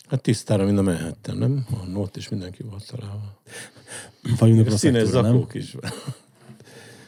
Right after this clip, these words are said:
Speaker 2: Na, hát akkor jó, a következőn se lepődtem meg. The Clash, The Clash.
Speaker 1: Hát igen, az is azért, hú. A Clash az olyan volt például, hogy a,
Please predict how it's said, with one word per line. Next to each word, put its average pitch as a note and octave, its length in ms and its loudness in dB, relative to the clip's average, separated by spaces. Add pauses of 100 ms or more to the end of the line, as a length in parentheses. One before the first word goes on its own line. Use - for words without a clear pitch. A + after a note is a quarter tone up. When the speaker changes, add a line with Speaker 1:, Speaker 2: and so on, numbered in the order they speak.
Speaker 2:
Na, F#2+ 360 4
hát - 180 -2
akkor D3+ 400 4 (560)
jó, D#3+ 140 10
a C3+ 60 10
következőn A#2+ 480 6
se - 140 -4
lepődtem F2+ 500 -8
meg. E2+ 240 -12 (1120)
The G2 100 -4
Clash, G#2 340 0
The G2 100 -4
Clash. - 500 -8 (560)
Speaker 1:
Hát - 420 -12
igen, - 280 -20
az - 120 -18
is - 240 -14 (240)
azért, - 280 -16
hú. - 160 -20 (1900)
A F#2+ 100 -8
Clash C#3 360 0
az C#3 120 0
olyan A#2+ 260 0
volt G#2+ 220 -4
például, G#2 440 -6
hogy G#2+ 100 -8
a, G2 240 -6